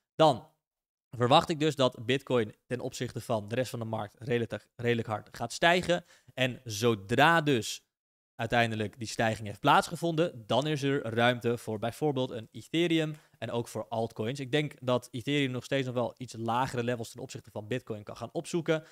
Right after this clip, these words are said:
Eigenlijk sinds dat, ehm, Ethereum twee punt nul uitgekomen is, heeft Ethereum eigenlijk alleen maar daling gezien ten opzichte van Bitcoin. Een drieënveertig procent daling in ongeveer anderhalf jaar zelfs. En ik denk dat we zelfs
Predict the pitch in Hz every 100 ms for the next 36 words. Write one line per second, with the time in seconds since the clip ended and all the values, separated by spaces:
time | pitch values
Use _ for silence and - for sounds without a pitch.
0 | - _ 117 123 127 - 156 147 120 127
1 | 117 - - _ _ 123 117 110 104 -
2 | _ 120 131 123 117 123 120 113 110 123
3 | - 117 113 - 131 127 107 - - _
4 | _ _ _ _ _ _ - 127 - 131
5 | 123 113 110 113 123 120 117 120 110 104
6 | _ _ - 113 127 160 143 151 139 135
7 | 127 123 120 127 127 117 110 123 135 120
8 | 123 123 - 117 117 110 110 107 104 110
9 | 113 113 101 110 107 - 120 110 107 101
10 | 113 143 165 160 170 220 - _ _ _
11 | - 127 131 139 110 123 175 151 151 113
12 | 131 135 123